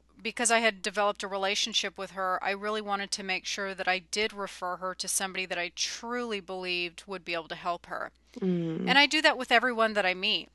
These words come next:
Speaker 2: Yeah.
Speaker 1: I have
Speaker 2: Yeah.
Speaker 1: designers that do not, uh, not necessarily don't accept, but aren't in the space of intentional design. They're just in
Speaker 2: Mm-hmm.
Speaker 1: traditional design where they create beautiful spaces, which I think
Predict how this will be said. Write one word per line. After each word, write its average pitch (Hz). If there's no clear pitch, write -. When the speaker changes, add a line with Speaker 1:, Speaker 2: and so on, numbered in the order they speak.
Speaker 2:
Yeah. 220
Speaker 1:
I 220
have 214
Speaker 2:
Yeah. 165
Speaker 1:
designers 202
that 190
do 202
not, 196
uh, 175
not 311
necessarily 262
don't 196
accept, -
but 190
aren't 208
in 208
the 202
space 196
of 220
intentional 226
design. 214
They're 208
just 202
in 190
Speaker 2:
Mm-hmm. 190
Speaker 1:
traditional 208
design 190
where 196
they 180
create 185
beautiful 190
spaces, 175
which -
I 95
think 98